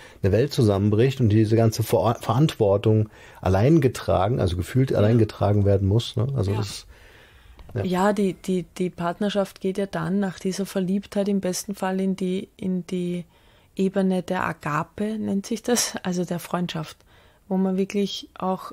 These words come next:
Speaker 2: auch Freundschaft empfindet füreinander.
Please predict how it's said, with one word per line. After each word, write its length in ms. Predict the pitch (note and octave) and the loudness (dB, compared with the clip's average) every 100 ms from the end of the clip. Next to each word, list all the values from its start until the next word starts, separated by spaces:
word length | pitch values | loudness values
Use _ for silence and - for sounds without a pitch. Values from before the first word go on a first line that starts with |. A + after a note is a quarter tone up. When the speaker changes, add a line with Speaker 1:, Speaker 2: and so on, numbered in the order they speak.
| - | -10
Speaker 2:
auch 260 | F3+ F3 | -10 -10
Freundschaft 1080 | - - - F3+ G3 G#3+ G3+ - D#3 - - | -14 -16 -6 -2 0 0 -2 -4 -6 -8 -10
empfindet 560 | E3+ D#3+ F3 E3 E3+ - | -8 -6 -6 -4 -6 -10
füreinander. 720 | - E3+ D#3 D3+ D#3 D#3+ D#3 | -10 -6 -6 -6 -6 -8 -12